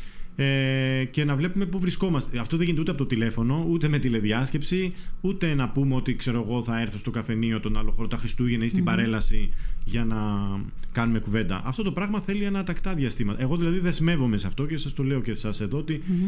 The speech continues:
Speaker 1: ε, θα το κάνω γιατί το θεωρώ πολύ σημαντικό. Ε, και, και αυτό προϋποθέτει βέβαια άμεση επαφή με τους πολίτες.
Speaker 2: Ναι.
Speaker 1: Δεν αρκεί και ο δήμαρχος, να κάνω μια συνάντηση με τον δήμαρχο, να έρθω μια βόλτα με τον δήμαρχο
Speaker 2: Ναι.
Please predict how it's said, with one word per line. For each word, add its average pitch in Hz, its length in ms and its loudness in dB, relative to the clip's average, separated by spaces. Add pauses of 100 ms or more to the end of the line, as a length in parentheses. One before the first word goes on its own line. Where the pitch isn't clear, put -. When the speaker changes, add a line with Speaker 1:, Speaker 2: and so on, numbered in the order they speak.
(220)
Speaker 1:
ε, 120 360 0 (400)
θα 123 140 -2
το 113 200 -2
κάνω 127 540 0 (300)
γιατί 127 240 0
το 135 100 0
θεωρώ 135 280 2
πολύ 131 240 2
σημαντικό. 113 680 0 (600)
Ε, 139 560 0
και, 151 140 -2
και 147 460 -2
αυτό 175 440 -2
προϋποθέτει 165 420 -2
βέβαια 180 240 0
άμεση 190 320 0
επαφή 202 320 0
με 156 100 2
τους - 120 0
πολίτες. 95 600 -2
Speaker 2:
Ναι. 170 220 2
Speaker 1:
Δεν 143 160 2
αρκεί 165 260 -2
και 123 100 0
ο 120 40 0
δήμαρχος, 101 600 -2
να 117 80 0
κάνω 123 200 0
μια 123 120 0
συνάντηση 110 300 -2
με 113 60 -2
τον 110 120 -4
δήμαρχο, 104 600 -2 (300)
να 117 180 0
έρθω 120 160 -4
μια 117 160 0
βόλτα 113 260 0
με 107 80 -2
τον 104 140 -2
δήμαρχο 113 420 0
Speaker 2:
Ναι. 147 200 0